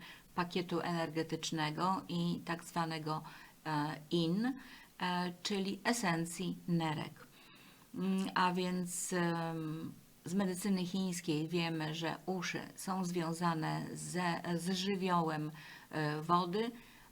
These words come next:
a więc z nerkami, z układem moczowym. E, jeśli chodzi o szumy uszne,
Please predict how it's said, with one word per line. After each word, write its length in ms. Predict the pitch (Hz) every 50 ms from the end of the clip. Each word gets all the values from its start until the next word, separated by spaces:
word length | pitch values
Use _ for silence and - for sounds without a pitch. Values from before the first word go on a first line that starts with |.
| - - -
a 160 | 170 175 175
więc 500 | 175 175 165 170 170 170 175 175 175 - 175 - -
z 140 | - 160 160
nerkami, 720 | 180 190 190 180 175 175 180 175 170 160 156 139 - - -
z 60 | 175
układem 480 | 180 175 190 185 170 160 165 160 160
moczowym. 680 | 156 147 147 - - 156 - - - - - - - 175 - - - - - - - - - - - - - - - - - - - - - -
E, 40 | 170 175 175 180 180 180 175 170 - -
jeśli 320 | 190 190 196 - 240 262
chodzi 360 | 262 262 - 208 214 220 208 -
o 240 | 190 190 185 185
szumy 400 | 180 - - 226 226 226 220 -
uszne, 680 | - 175 175 170 170 - - 165 156 165 196 220 247 254